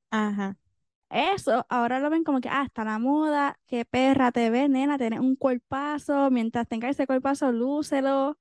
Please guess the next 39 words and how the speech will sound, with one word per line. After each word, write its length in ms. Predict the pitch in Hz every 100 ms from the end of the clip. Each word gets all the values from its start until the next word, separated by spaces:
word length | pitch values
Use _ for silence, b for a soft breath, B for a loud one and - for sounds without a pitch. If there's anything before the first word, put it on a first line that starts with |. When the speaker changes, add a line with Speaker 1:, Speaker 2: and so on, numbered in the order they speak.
| -
Speaker 1:
Ajá. 440 | 220 214 208 202
Speaker 2:
Pero 140 | 269
entonces, 540 | 247 254 311 - 285 262 _ _ _ _
para 240 | - 247 247
mí 140 | 269
no 140 | 339 311
me 140 | 269
gu-, 80 | 233
o 40 |
sea, 260 | - 240 208 202 - _ -
a 100 | 254
mí 100 | 294
no 100 | 277
me 100 | 254
gusta 200 | 240 262
tampoco 420 | 240 208 214 214
cómo 220 | 208 202 202
se 140 | 208
ve. 260 | 208 196 226 _ _ _ b b b b _ _ _
Pero 300 | 277 262 262
porque, 580 | 277 269 - 277 269 - _ _
¿verdad? 300 | 269 294 339 -
Algunas 400 | 247 247 247 285
personas, 600 | 302 - 370 294 269 285 _ _ _ _ _ _
este, 840 | 254 247 - - 240 233 220 220 -
cri-, 200 | 254 240 _ _ _ -
¿por 200 | 254 233
qué 200 | 254 254
los 100 | -
hombres 280 | 311 311 311
no 120 | 294
pueden 180 | 302 302
entonces 340 | 294 302 302 277
ponerse 380 | 247 226 233 254
el 60 |
calzoncillo 680 | 277 277 294 285 269 269 262 -
ahí 160 | 269
al 160 | 254 262
cuello 600 | - 339 277 233 240